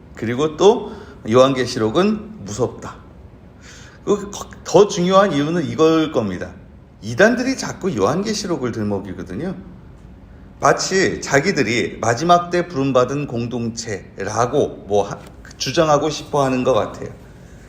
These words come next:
그러면서 자꾸 이 요한계시록을 가지고 자기들 공동체에 맞춰서 엄한 해석들을 내립니다. 뭐 휴거라든가, 또 육백육십육에 대한 뭐 희한한 해석들이라든가,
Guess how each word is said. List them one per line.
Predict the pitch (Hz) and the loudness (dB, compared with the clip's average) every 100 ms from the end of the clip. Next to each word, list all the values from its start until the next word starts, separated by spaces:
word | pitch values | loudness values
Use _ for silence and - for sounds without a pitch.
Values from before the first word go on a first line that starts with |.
| - | -8
그러면서 | 165 214 220 208 220 | 2 4 4 4 2
자꾸 | - - - 131 147 113 | 2 -12 -6 0 2 0
이 | 151 131 | -2 4
요한계시록을 | 143 165 151 - 139 135 135 | 6 6 0 -2 -2 -2 0
가지고 | 107 95 113 190 127 - - - | 0 0 2 4 2 -2 -16 -16
자기들 | - 147 180 160 120 - - | -4 0 0 2 2 0 -2
공동체에 | 143 147 151 - 147 | 0 0 -2 0 0
맞춰서 | 135 98 - 110 214 254 - - - | 2 0 -2 0 4 4 2 -12 -2
엄한 | 120 143 151 95 | 4 6 4 2
해석들을 | 131 151 143 127 127 | -4 -4 -4 -2 -2
내립니다. | 107 101 98 90 92 92 - - - | -2 -4 -6 -8 -10 -12 -20 -20 -12
뭐 | - | -12
휴거라든가, | - - 180 196 175 117 101 95 90 - - - - - - | -12 -6 2 6 6 6 0 -10 -12 -12 -20 -20 -20 -20 -8
또 | 151 110 | -4 -4
육백육십육에 | 110 - 165 156 - 160 135 120 127 110 | -2 0 0 -2 -6 -4 -2 0 0 0
대한 | 120 180 240 - - | 2 2 2 -6 -8
뭐 | 214 214 | -8 -6
희한한 | - - 226 226 139 113 | -10 -4 2 4 4 2
해석들이라든가, | 123 139 - 110 101 98 92 95 196 247 | -2 -4 -4 -6 -4 -4 -6 -2 -2 -4